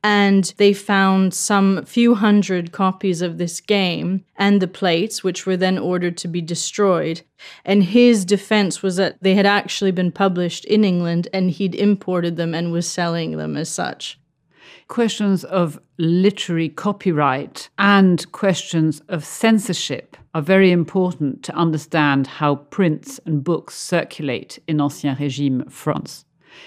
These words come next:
Speaker 2: If you want to have a book published, you're supposed to submit your manuscript to the censor,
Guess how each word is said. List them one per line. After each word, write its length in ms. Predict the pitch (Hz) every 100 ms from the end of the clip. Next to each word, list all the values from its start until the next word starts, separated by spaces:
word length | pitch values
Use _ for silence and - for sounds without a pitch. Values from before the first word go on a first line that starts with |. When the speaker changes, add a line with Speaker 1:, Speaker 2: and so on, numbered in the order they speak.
| -
Speaker 2:
If 160 | 170 -
you 100 | 185
want 280 | 196 208 190
to 80 |
have 160 | 180 180
a 40 |
book 240 | 165 180 -
published, 560 | - 165 185 226 - -
you're 120 | 175
supposed 380 | 185 190 190 190
to 80 | 165
submit 560 | - 160 185 196 -
your 140 | 175 165
manuscript 760 | 180 190 170 - 151 - - - -
to 140 | 165
the 100 | 143
censor, 640 | - 202 208 202 139 151